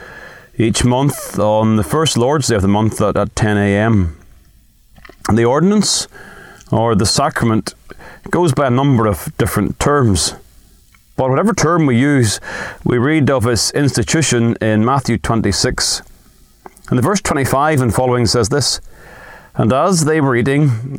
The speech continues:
that is, the disciples in the upper room, Jesus took bread and blessed it and brake it,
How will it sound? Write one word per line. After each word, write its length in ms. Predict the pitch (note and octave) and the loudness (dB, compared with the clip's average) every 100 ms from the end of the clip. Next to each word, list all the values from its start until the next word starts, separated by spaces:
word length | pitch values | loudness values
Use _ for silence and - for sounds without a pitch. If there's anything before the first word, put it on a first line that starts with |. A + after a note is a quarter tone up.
| G#2 | 0
that 240 | G#2+ G#2 | 2 2
is, 80 | A#2 | 0
the 80 | C3+ | 0
disciples 640 | C#3 C3+ C#3+ - C#3+ B2+ | 0 0 0 0 0 0
in 80 | B2 | 0
the 80 | B2 | 0
upper 180 | B2 G2+ | 0 2
room, 340 | F#2+ G#2 G2+ - - - - - - - C3 | 2 2 -2 -8 -20 -20 -20 -20 -20 -4 -2
Jesus 400 | - D#3 D#3 E3+ | 0 0 0 -2
took 240 | - D#3 C3 | -2 -2 -2
bread 420 | A#2+ A#2+ C3 A2+ | 0 2 2 2
and 180 | G#2 F2+ | 0 0
blessed 380 | G#2 A#2+ - | 0 -2 -2
it 240 | C#3+ - - | -4 -4 0
and 220 | E2+ D#2+ | 0 0
brake 320 | A2 B2 - | 0 0 -2
it, 180 | C3+ | -4